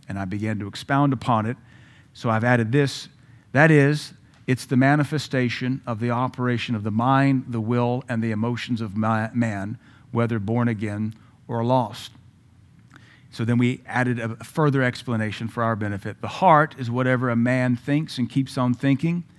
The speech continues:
wants and keeps on wanting, and emotes and keeps on emoting. So if you want to change your heart,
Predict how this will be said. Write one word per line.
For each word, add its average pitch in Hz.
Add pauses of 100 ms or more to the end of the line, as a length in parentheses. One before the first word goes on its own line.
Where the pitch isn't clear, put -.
(400)
wants 147
and 127
keeps 151
on 123
wanting, 151 (360)
and 110
emotes 135
and 110
keeps 123
on 120
emoting. 110 (640)
So -
if 110
you 120
want 143
to 175
change 180
your 196
heart, 180